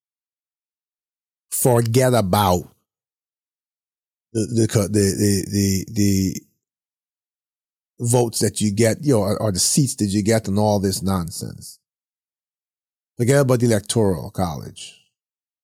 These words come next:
Popular vote, and every single person who is a citizen gets to vote. You don't make laws that make it more difficult for someone who's less educated and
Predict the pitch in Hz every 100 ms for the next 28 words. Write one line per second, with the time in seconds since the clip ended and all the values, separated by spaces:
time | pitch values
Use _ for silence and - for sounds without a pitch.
0 | _ - 98 - 131 131 113 98 82 -
1 | - _ _ _ _ _ - 101 - _
2 | 107 127 120 117 127 - - 120 127 120
3 | 110 - 98 101 - 95 95 98 95 95
4 | 101 - 90 76 76 82 - _ _ -
5 | 98 85 - - - _ 101 87 90 -
6 | - - - _ _ _ _ _ _ _
7 | _ _ _ _ _ _ _ _ _ 110
8 | 107 110 98 113 113 104 - 104 107 104
9 | 98 95 87 87 92 95 98 85 92 92
10 | 80 110 110 98 98 98 - 90 - 95
11 | 92 92 101 95 82 90 104 - 92 87
12 | 90 107 101 87 85